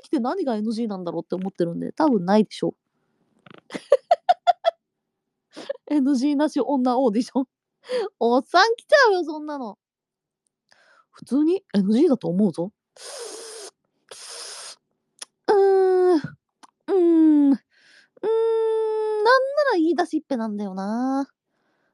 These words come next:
要愛あいつ、全身タイツ持ってこずに、あれあのまま着るつもりだったからな。許せねえよな。<laughs> 人のチャンネル、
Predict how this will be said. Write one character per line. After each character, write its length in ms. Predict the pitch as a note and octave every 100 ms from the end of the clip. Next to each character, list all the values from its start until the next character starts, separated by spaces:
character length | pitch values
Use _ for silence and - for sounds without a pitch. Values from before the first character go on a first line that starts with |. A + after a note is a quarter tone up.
| _ -
要 480 | D4+ D#4 D#4+ E4+
愛 120 | D#4 B3
あ 100 | C4
い 60 |
つ、 320 | B3+ A3+ A#3 -
全 260 | - D4 C#4+
身 380 | C#4 - D4+ C#4
タ 140 | D4+
イ 60 | D4+
ツ 100 | G#3+
持 200 | G#3+ B3
っ 20 |
て 160 | -
こ 120 | C4+ A#3+
ず 120 | A3
に、 160 | F#3+ - - - - -
あ 200 | - C#4
れ 100 | D4+
あ 100 | C#4+
の 100 | D4
ま 80 | D4+
ま 100 | D4
着 140 | -
る 80 | C4
つ 100 | C4
も 80 | C#4
り 60 | C4+
だ 60 |
っ 60 | C4+
た 100 | G#3+
か 80 | F#3+
ら 80 |
な。 440 | F3 E3+ G3+ G#3+ G#3+ _ _ -
許 220 | G#3 G3
せ 140 | G#3+
ね 100 | G3
え 20 | F#3
よ 100 | F3+
な。 300 | F3+ F3+ F#3 _ _ _ _ _ _ _ _ -
<laughs> 340 | - - - _ - -
人 260 | - - D4
の 140 | B3+
チ 140 | - C#4
ャ 40 |
ン 80 | B3+
ネ 80 | B3+
ル、 180 | C4+